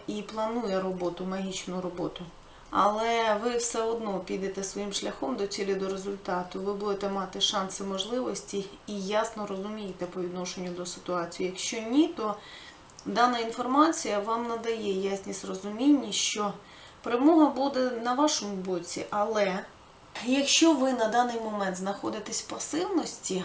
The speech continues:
або в сумнівах по відношенню до того, діяти вам, не діяти, яким шляхом рухатись, то визначайтесь, ідіть на починання, використовуйте можливості, шанси. Або те, куди ви бажали вкладатись. Зрозумійте,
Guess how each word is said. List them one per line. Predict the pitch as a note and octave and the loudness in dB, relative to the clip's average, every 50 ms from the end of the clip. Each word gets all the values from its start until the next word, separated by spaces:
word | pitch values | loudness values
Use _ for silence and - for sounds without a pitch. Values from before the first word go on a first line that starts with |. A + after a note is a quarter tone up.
| E3 | -2
або | F#3+ G3 G3+ G#3+ A#3 | -2 -2 -2 -2 -2
в | A#3 | -4
сумнівах | - - A#3+ A3 A3 G#3 G3 F#3 F#3 F#3 | -4 -4 -6 -4 -4 -4 -2 -2 -2 -4
по | - - - G#3 | -6 -8 -10 -8
відношенню | G3+ G3+ G#3+ G#3+ G#3 - - A3 G#3 G#3 G3+ | -8 -6 -6 -6 -6 -6 -6 -6 -6 -6 -4
до | F#3 G3 G3 | -4 -4 -4
того, | - G3 F#3+ F#3+ | -4 -4 -4 -2
діяти | F#3+ F#3 A#3+ C4 C4 B3+ A3 A3 - G3 | -2 -2 -4 -4 -6 -6 -6 -8 -8 -8
вам, | F#3+ G3+ G3 G3 | -8 -8 -6 -6
не | G3 F#3 | -6 -6
діяти, | F3 F#3 A3+ A#3 A#3 G3+ F#3+ - | -8 -8 -6 -6 -4 -4 -6 -6
яким | F#3+ F#3+ - - G3+ G3 | -8 -10 -10 -10 -8 -8
шляхом | - - F#3+ F#3 - F#3 F3+ | -8 -8 -8 -8 -6 -6 -6
рухатись, | G3 A3+ A#3+ A#3 - - G#3+ G3+ - - - - - - - - - - | -4 -4 -6 -6 -8 -10 -10 -12 -12 -14 -16 -18 -18 -18 -18 -18 -16 -12
то | - A3+ | -8 -8
визначайтесь, | A3 A3 G#3 G3 G3+ G3 G3 G3 - G#3+ G3+ F#3 F3 - F3 - - | -6 -6 -6 -4 -4 -4 -4 -4 -4 -2 -2 -4 -4 -6 -6 -6 -6
ідіть | G3 F#3+ A3+ A#3 A#3 - | -6 -6 -8 -10 -10 -10
на | G#3+ G#3 G3+ | -8 -8 -8
починання, | G3 - F#3 F#3 - - G#3+ F#3+ G3 F#3+ F#3 E3+ E3 E3+ D#3 | -8 -8 -8 -6 -4 -4 -4 -4 -4 -4 -4 -2 -4 -4 -4
використовуйте | E3+ F#3+ F#3 - G#3+ G#3 G3+ - - B3 A#3+ A#3+ A3+ G3+ G3 - | -6 -6 -8 -8 -10 -10 -10 -10 -8 -6 -6 -4 -4 -4 -4 -4
можливості, | G3+ G3 G3 F#3+ G3 G3+ G#3+ G3 G3 F#3+ F#3+ - F#3+ | -4 -4 -4 -4 -4 -4 -4 -4 -4 -4 -6 -6 -4
шанси. | F3+ - - G#3 F#3+ F#3+ F3+ F3+ - - F3+ E3 - - - - - - | -4 -2 -2 -2 -2 -2 -2 -2 -2 -2 -4 -6 -12 -14 -18 -20 -8 -2
Або | - F#3+ G3+ G3+ C#4+ | 0 0 2 2 0
те, | A#3 A3+ - - C#4 D4+ E4 D#4+ | 0 0 2 4 6 8 8 6
куди | D#4+ - B3+ G3 B3 B3+ | 6 0 -2 -2 0 0
ви | B3 A#3 | 0 0
бажали | A3+ A3 G#3+ G#3 G#3+ G#3+ G#3+ A3 | 0 0 0 2 2 2 2 2
вкладатись. | G#3 - - G#3+ G#3+ G3+ F#3+ F3 E3+ E3 - E3+ E3 E3 - | -2 -4 -2 -2 0 2 2 2 2 0 0 -2 -4 -4 -4
Зрозумійте, | F3+ F#3 G#3 A3 B3 A#3+ A#3 B3+ C4 B3 A#3 A3+ G#3+ F#3+ F3 - - - - E3 D#3+ | -4 -2 -2 -2 -4 -2 -2 0 0 0 0 -2 -2 -4 -4 -6 -6 -6 -6 -6 -8